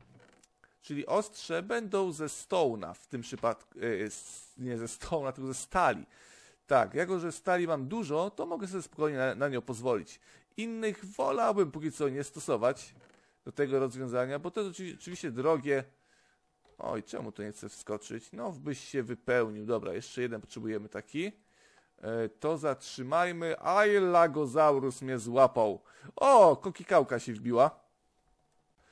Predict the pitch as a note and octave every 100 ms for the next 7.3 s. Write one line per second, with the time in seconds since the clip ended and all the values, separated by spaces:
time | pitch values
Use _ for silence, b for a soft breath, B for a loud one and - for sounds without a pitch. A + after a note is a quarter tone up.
0 | b b b A3+ A3+ C#3+ B2+ B3+ F#4+ B3+
1 | A3 F#3 - E3+ D3+ C3 E3+ E3+ F3+ -
2 | D3+ A2+ A2+ C#3+ G3 - D3+ E3+ F#3 E3
3 | D3 C3 C3 - F3+ F3 D#3 D3 B2+ C#3+
4 | C#3 B2+ C#3 C3 B2 A#2 B2 - F#2 -
5 | B B B C3 E3 A3 C4+ - F3+ C3
6 | - A#2 D#3+ - G#3+ - G#3+ F#3 D3+ B2
7 | A#2 A#2+ C3+